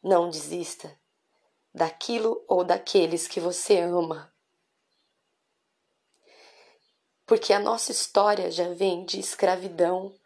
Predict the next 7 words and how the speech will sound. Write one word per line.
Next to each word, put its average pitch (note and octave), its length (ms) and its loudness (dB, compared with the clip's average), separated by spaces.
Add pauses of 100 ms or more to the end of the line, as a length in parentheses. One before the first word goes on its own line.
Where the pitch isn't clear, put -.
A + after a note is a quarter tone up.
(280)
a D#3 140 4
nossa G#3 320 2
história F#3 440 2
já F3+ 140 0
vem F3 260 -4
de D3+ 180 -10
ditadura, D3+ 840 -6